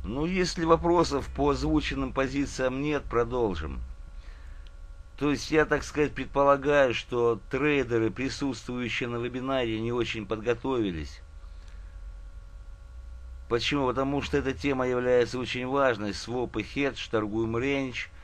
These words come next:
защита депозита, локовые позиции.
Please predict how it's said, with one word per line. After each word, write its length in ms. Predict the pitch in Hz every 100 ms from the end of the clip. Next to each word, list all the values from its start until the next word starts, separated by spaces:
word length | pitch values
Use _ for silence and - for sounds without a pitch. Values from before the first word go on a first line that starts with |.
| - - -
защита 500 | 92 120 - 139 120
депозита, 800 | 110 - 117 117 139 139 135 120 - - - - - - - - - - - - - - - - - -
локовые 600 | 107 151 160 139 139 143
позиции. 840 | 131 135 120 131 123 - 127 117